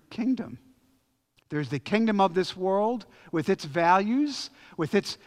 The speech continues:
worldview, and there's the kingdom of God with Jesus at the center.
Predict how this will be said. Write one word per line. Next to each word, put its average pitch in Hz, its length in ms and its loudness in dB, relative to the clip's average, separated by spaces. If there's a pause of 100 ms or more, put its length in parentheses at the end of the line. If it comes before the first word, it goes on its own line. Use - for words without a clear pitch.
(140)
worldview, 233 760 2 (240)
and 160 180 -2
there's 190 220 4
the 180 80 0
kingdom 247 680 4 (360)
of 170 260 -2
God 175 560 2 (400)
with 175 180 -4
Jesus 233 520 2
at 170 120 -4
the 156 100 -6
center. - 600 -2